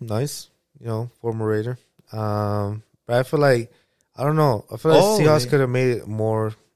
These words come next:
Speaker 2: They added Alden Smith from the Cowboys.
Speaker 1: Alden Smith is old though.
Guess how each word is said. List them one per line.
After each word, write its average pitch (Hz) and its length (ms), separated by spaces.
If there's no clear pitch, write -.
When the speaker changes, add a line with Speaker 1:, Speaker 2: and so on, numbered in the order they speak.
Speaker 2:
They 127 100
added 160 220
Alden 135 260
Smith 147 460
from 113 180
the 104 120
Cowboys. 127 720
Speaker 1:
Alden 147 220
Smith 135 320
is 101 120
old 135 220
though. 90 240